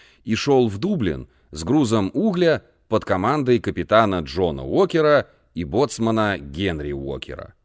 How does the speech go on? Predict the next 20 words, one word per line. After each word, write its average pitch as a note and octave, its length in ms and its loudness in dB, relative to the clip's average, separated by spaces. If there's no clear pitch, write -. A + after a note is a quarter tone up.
Старый G#2 440 4
«Геркулес» G#2 720 0
был B2+ 240 2
единственным C#3 760 0
судном C3+ 640 -2
«Братьев A#2+ 640 -2
Уокер», A#2+ 480 -2
и A2+ 180 4
экономные A2+ 600 4
братья, G#2 600 0
чтобы B2 460 2
не A#2+ 160 2
увеличивать A2 680 0
расходов, F3 600 -2
держали C#3+ 560 4
на C3+ 140 2
нём D3+ 220 0
всего A2+ 460 -2
двух F2 400 -4
матросов. A2 520 -6